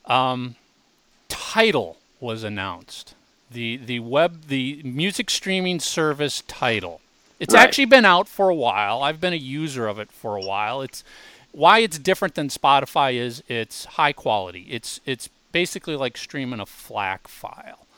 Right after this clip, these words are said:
Speaker 2: Yeah.
Speaker 1: Um, it's got a huge, huge catalog, not quite as big as Spotify, but it's also costs you twice as much per month. It's twenty dollars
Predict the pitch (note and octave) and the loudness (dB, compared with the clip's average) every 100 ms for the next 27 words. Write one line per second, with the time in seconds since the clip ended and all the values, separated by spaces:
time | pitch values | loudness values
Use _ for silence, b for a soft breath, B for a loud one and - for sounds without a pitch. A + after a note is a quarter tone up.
0 | b b - G3+ - B2 A2 G#2+ A#2 - | b b 4 6 6 2 2 0 -6 -10
1 | - C3 A#2+ - - G#3+ G#3+ G#3+ G3+ - | -2 -2 -2 -10 -8 -4 -2 -2 -4 -8
2 | - F3 D#3+ - D#3 D3 D3 D3 D3+ F#3+ | -8 -8 -10 -8 -2 0 0 0 -2 -4
3 | C4+ - - - F#3+ F3 D#3 D3 C3+ C3 | -10 -14 -16 -6 -6 -6 -10 -8 -8 -8
4 | - A#2 G#2+ A2+ - A2 G#2+ b b - | -6 -2 -2 -4 -2 -2 -4 b b -14
5 | F3+ A#3 C4 - D3 B2 _ - C#3 A#2 | -2 2 4 2 -6 -8 _ -2 -2 -2
6 | - - - D#3+ D3+ - G#2 G#2+ A2 G2 | -10 -16 -6 -4 -4 -10 -10 -8 -6 -8
7 | - - A2+ G2+ G#2 G#2+ G2 - - - | -14 -18 -16 -16 -14 -14 -14 -18 -20 -20
8 | - D#3+ E3 A#2+ A2+ A2 G2 G2 - | -18 -16 -12 -8 -4 -4 -6 -10 -18